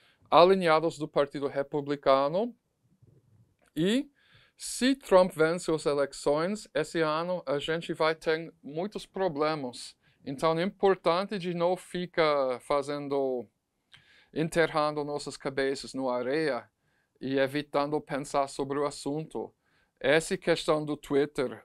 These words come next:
Files, arquivos Twitter Brasil, representa um novo, pelo menos, tentativa de golpe, com forte envolvimento de atores não estatais e estatais dos Estados Unidos, principalmente os congressistas do Partido Republicano,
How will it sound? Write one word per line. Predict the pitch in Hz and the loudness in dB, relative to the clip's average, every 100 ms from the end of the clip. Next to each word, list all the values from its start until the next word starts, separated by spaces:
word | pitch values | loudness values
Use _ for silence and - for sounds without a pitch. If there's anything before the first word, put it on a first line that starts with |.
| _ | _
Files, | - - 127 123 113 110 | -8 2 2 2 -4 -6
arquivos | 120 - 131 131 | -8 -6 -8 -8
Twitter | - 143 143 131 | -8 -8 -6 -8
Brasil, | 117 123 120 135 | -4 -6 -2 -2
representa | 135 131 143 127 131 135 127 135 131 _ - | -2 -4 -4 -4 -2 -2 -2 -4 -4 _ -16
um | 131 | -12
novo, | 139 139 139 165 175 170 | -10 -4 0 0 0 -4
pelo | 165 147 139 | -4 -4 -4
menos, | 143 147 139 | -6 -8 -12
tentativa | - - 165 196 170 - 151 151 | -10 -4 -4 -2 -4 -4 -6 -6
de | 131 | -6
golpe, | 123 131 139 - 98 - _ _ _ _ | -2 -2 -2 -6 -12 -12 _ _ _ _
com | - 143 | -6 -6
forte | 135 - 160 190 190 | -6 -2 2 2 0
envolvimento | 170 147 147 147 147 139 143 143 | -4 0 0 0 -4 -4 -4 -4
de | 135 | 0
atores | 135 - 131 127 127 - _ _ _ _ - | 0 -2 -4 -4 -4 -12 _ _ _ _ -14
não | 123 139 151 165 | -6 0 0 0
estatais | - - 143 - 143 139 135 | -4 -2 0 2 0 0 -4
e | |
estatais | 135 - 131 - 135 131 127 | -6 -4 -4 0 -2 -2 -4
dos | 123 110 | -10 -10
Estados | 113 120 113 113 | -8 -6 -6 -8
Unidos, | 127 127 123 - - _ _ | -6 -6 -8 -14 -20 _ _
principalmente | 135 120 123 120 127 123 120 _ _ _ _ - | -14 -8 -6 -6 -8 -10 -12 _ _ _ _ -4
os | 120 117 | -4 -4
congressistas | - 139 131 127 127 - 131 - 120 | -4 -4 -2 -6 -6 -6 -6 -6 -12
do | 113 | -6
Partido | - 113 120 | -6 -6 -8
Republicano, | 120 110 110 113 - 143 156 127 | -10 -12 -12 -10 -2 0 0 -4